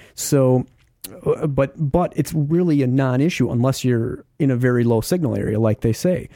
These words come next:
And that's, you know, same thing with the Ver-, with the A T and T iPhone. Unless you're in a low signal area, even if you're, you know, killing the signal with your finger,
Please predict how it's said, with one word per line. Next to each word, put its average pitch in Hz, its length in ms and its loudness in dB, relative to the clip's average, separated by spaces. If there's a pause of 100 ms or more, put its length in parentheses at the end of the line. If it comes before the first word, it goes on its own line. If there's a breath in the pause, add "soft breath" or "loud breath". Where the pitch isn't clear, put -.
(160 loud breath)
And 156 140 0
that's, 196 180 -2
you 226 120 2
know, 226 60 2
same 202 220 0
thing 196 160 2
with 196 120 0
the 196 60 2
Ver-, 175 300 0
with 156 220 0
the 156 140 2
A 151 80 2
T 160 120 0
and 143 80 2
T 202 100 2
iPhone. - 440 -4
Unless 127 260 2
you're 147 100 2
in 127 60 2
a 117 100 0
low 131 200 2
signal 147 320 0
area, 107 360 2 (400 loud breath)
even 165 200 2
if 143 100 -2
you're, 123 180 2 (220)
you 143 80 2
know, 117 120 0
killing 147 340 0
the 117 60 0
signal 160 360 2
with 104 100 0
your 113 120 -2
finger, 123 400 2